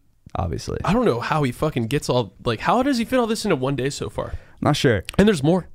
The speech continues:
Speaker 1: Yeah, there's more. Uh, he then takes both a hot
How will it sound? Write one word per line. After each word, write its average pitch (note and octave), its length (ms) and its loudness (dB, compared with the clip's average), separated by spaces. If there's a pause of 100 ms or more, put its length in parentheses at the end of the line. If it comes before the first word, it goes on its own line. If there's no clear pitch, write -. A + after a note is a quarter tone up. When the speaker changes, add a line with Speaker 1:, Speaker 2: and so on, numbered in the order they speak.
Speaker 1:
Yeah, C#3 160 6
there's B2+ 200 0
more. B2+ 380 2
Uh, A2+ 240 0 (440)
he C3+ 140 -4
then A3 300 2
takes C#3 340 2
both C3 320 0
a B2 120 -2
hot E3 420 0